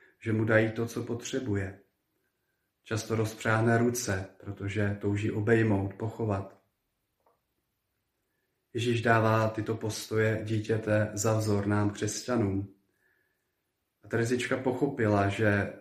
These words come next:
cesta k Bohu, to je cesta božího dětství. Když si ji Bůh dal v modlitbě, takový obraz, kde právě tuto cestu pochopila. Viděla sebe jako dítě,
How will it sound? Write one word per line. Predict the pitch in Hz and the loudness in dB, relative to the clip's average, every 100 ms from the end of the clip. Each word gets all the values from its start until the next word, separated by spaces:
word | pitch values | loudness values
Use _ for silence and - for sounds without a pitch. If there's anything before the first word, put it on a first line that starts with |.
| - | -16
cesta | - 113 - - 107 | -10 -8 -8 -4 -2
k | 101 | -2
Bohu, | 104 120 120 98 98 - _ _ _ _ | -2 0 0 0 -4 -12 _ _ _ _
to | 110 | -2
je | 104 | 0
cesta | 117 113 - | 0 -2 -2
božího | 107 110 107 113 110 | -2 -2 0 0 0
dětství. | 107 104 - 98 92 95 - _ _ _ _ _ _ _ _ _ _ _ _ - | 0 -2 -4 -8 -8 -10 -16 _ _ _ _ _ _ _ _ _ _ _ _ -10
Když | 107 | -8
si | - | -4
ji | 110 | -2
Bůh | 110 110 | 0 2
dal | 113 113 110 104 | 2 2 0 0
v | |
modlitbě, | 107 110 117 117 110 104 101 101 - | 0 2 2 2 2 4 2 -4 -10
takový | 98 - 98 | -12 -8 -6
obraz, | 123 113 110 104 101 - - _ _ _ _ | -4 0 4 4 2 -4 -10 _ _ _ _
kde | - 107 | -8 -6
právě | 107 107 104 104 110 110 104 - _ _ _ | -2 2 4 4 4 2 -4 -12 _ _ _
tuto | 107 107 | -10 -8
cestu | 104 107 - 107 | -4 -6 -4 -6
pochopila. | 110 104 127 127 101 98 98 _ _ _ _ _ _ | -4 -4 -4 -2 -2 -2 -8 _ _ _ _ _ _
Viděla | 110 110 110 | -2 4 4
sebe | 107 - 113 110 | 4 2 2 2
jako | 104 104 107 | 2 2 -2
dítě, | 110 120 113 104 | -2 -4 0 0